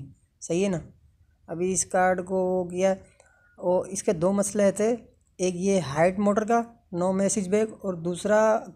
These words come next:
कट मोटर का no message back था। वो इंशाल्लाह मैं कल वाली वीडियो में आपको शेयर करूँगा आपके साथ वीडियो।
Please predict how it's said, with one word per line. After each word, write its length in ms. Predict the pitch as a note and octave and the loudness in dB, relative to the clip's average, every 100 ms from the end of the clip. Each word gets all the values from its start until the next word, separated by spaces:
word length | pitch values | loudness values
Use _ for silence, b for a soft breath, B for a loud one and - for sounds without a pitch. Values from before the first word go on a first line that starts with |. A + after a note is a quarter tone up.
| _ | _
कट 220 | A3+ A3+ A3 | 0 2 2
मोटर 280 | G#3 G3+ | 0 2
का 120 | G3 G3 | 2 0
no 180 | F3+ F3+ F#3 G3+ F3 | 2 0 0 -4 -2
message 340 | F3 E3 F3+ D#3 | 0 0 -4 0
back 240 | E3 E3+ | 0 0
था। 200 | - G#3+ - B B B | 0 -2 -2 B B B
वो 100 | F3+ | 0
इंशाल्लाह 340 | F3+ F#3+ G3 | 2 2 2
मैं 80 | G3 | 0
कल 180 | G3 F3+ | 0 0
वाली 240 | F#3+ F#3+ F#3+ | 2 2 2
वीडियो 260 | F#3 F#3 | 4 4
में 120 | F#3+ F3+ | 4 4
आपको 480 | E3+ - F#3 F#3 F3 | 2 0 0 0 -2
शेयर 280 | F3 E3+ E3+ | -2 -2 0
करूँगा 320 | F3+ F#3 F#3 | -2 0 -2
आपके 220 | F3 F3+ | -2 -4
साथ 180 | F3+ E3+ | -2 -2
वीडियो। 300 | D#3+ E3+ | -2 -2